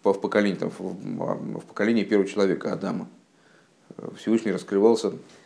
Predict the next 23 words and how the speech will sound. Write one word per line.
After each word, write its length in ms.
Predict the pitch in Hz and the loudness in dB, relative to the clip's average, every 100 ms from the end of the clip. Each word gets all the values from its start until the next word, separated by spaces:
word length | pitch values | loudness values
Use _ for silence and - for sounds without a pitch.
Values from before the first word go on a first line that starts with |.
| - - | -10 -4
таким 260 | 98 107 | 0 4
образом, 260 | 127 120 98 | 4 4 2
что 220 | - 107 - | 0 -2 -2
<laughs> 80 | - | -2
какое 300 | 113 131 113 | 2 4 4
идолопоклонство 480 | 95 104 107 110 90 | 4 2 2 0 -2
вообще 160 | 92 | -4
было 180 | 101 104 | -2 4
возможно, 480 | 107 120 110 - 95 | 6 6 2 -2 -4
на 60 | |
первый 200 | 92 101 | -4 -4
взгляд? 260 | 95 - - - - - - | -2 -4 -4 -8 -20 -10 4
Ну, 100 | 127 | 8
его 180 | 190 151 | 10 8
и 60 | |
не 120 | 139 | 6
было, 240 | 95 90 82 - - | 2 0 -4 -12 -4
да, 120 | 113 | 0
еще 220 | 135 110 | 0 0
два 160 | 104 110 | 4 4
поколения 400 | 110 113 127 110 | 4 2 4 2
не 140 | 98 | 0
было. 160 | 90 | -2